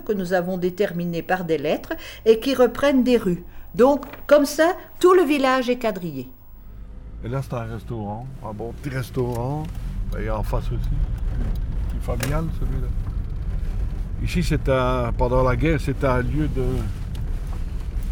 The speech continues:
Speaker 2: de, de rendez-vous de fraudeurs et tout ça. <laughs>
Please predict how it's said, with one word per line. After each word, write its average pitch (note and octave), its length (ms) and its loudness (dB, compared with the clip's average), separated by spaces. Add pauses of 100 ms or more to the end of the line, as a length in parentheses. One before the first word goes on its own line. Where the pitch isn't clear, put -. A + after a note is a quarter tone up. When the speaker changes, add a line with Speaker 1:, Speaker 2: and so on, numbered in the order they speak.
(580)
Speaker 2:
de, A#2 260 2 (840)
de B2+ 60 -2
rendez-vous A#2+ 460 0
de C3 80 2
fraudeurs B2 640 4
et A#2+ 40 0
tout - 160 -2
ça. G2+ 240 0 (560)
<laughs> - 60 0